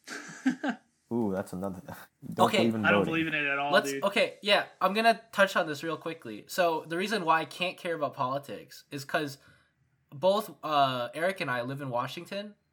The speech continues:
Speaker 3: and it doesn't matter what we vote because Washington will be Democratic. Washington will be a Democrat vote. It doesn't matter what we do or, like, what, what we vote for,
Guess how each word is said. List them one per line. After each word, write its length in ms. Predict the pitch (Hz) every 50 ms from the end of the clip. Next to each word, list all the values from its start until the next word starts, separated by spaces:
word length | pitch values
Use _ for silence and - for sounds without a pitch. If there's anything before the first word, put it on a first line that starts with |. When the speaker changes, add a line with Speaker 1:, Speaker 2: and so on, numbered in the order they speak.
| _ _ _ _ _ _ _ _ -
Speaker 3:
and 440 | - 156 151 147 143 135 127 113 - - _ _ _ -
it 100 | 196 -
doesn't 300 | 190 185 185 196 185 180
matter 260 | 175 175 196 196 175
what 180 | 160 165 156
we 120 | 165 156 139
vote 460 | 131 139 143 135 117 113 - - -
because 260 | 139 135 147 143 131
Washington 640 | 131 139 143 156 170 - 196 185 - - 202 180 175
will 100 | 160 139
be 140 | 143 135
Democratic. 720 | 131 127 117 113 117 113 - - 107 87 85 - - - _ -
Washington 720 | 135 135 135 151 147 160 170 180 - 202 196 190 202 190
will 80 | 180 170
be 100 | 156 160
a 40 | 151
Democrat 520 | 143 139 135 135 135 135 - 117 98 - -
vote. 220 | 87 - - _ _ _ _ _ -
It 80 | 123
doesn't 240 | 127 156 160 196 190
matter 420 | 185 170 170 170 170 165 165 165 - _ _ _ _
what 160 | - 143 160 202
we 80 | 208 180
do 380 | 175 175 170 170 165 165 165 165 _ _ _ _ _ _ _ _ -
or, 240 | 120 123 120 120 117
like, 360 | 120 110 107 104 - - - _ _ _ _ _ _ _ _ _ -
what, 320 | 123 131 143 143 - - 127 120
what 160 | 131 139 151
we 100 | 151 165
vote 240 | 156 156 160 165 -
for, 420 | - 127 107 104 98 95 98 101